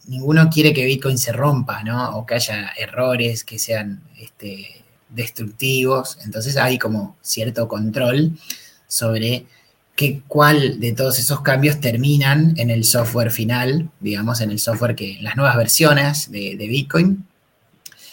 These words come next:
que salen más o menos, están saliendo cada, más o menos cada seis meses. Ahora estamos a punto de testear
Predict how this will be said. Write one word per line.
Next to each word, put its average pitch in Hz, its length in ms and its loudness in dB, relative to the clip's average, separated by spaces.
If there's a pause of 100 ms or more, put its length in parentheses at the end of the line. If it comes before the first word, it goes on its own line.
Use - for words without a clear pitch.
(140)
que - 100 -2
salen 151 260 6
más 147 180 6
o 139 60 2
menos, 139 240 2
están 135 240 0
saliendo 127 300 0
cada, 113 400 0 (180)
más 135 180 0
o 131 40 -2
menos 123 180 -2
cada 117 160 2
seis 117 220 -4
meses. 131 500 0 (380)
Ahora 123 240 -2
estamos 127 320 -2
a 104 80 -2
punto 127 240 -2
de 113 100 0
testear 117 540 -4